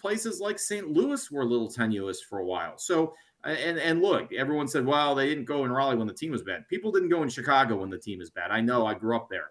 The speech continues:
So, so these markets can work. You just, you have to put a winning team on the ice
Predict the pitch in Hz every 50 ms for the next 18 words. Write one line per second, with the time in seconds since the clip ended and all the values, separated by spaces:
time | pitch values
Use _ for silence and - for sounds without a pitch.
0 | _ _ _ _ _ _ - - 208 208 190 185 190 - - 190 185 190 202 220
1 | 220 185 190 185 185 202 214 214 214 196 - - - - - 175 151 139 127 123
2 | 135 190 247 240 185 180 - 208 220 - 269 233 - - _ - 165 202 240 262
3 | 262 254 - - - 196 165 139 131 143 160 156 147 131 123 - - 196 180 151
4 | 123 110 104 101 95 95 98 104 - - -